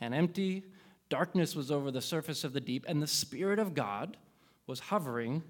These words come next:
over the waters." So we have, uh,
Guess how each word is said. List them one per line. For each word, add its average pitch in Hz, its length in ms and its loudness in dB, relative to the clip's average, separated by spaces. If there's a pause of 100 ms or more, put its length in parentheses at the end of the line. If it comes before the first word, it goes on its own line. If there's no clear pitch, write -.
(420)
over 127 200 0
the 123 100 0
waters." 135 640 0 (3000)
So - 120 -2
we 143 120 4
have, 165 420 0
uh, 120 440 -2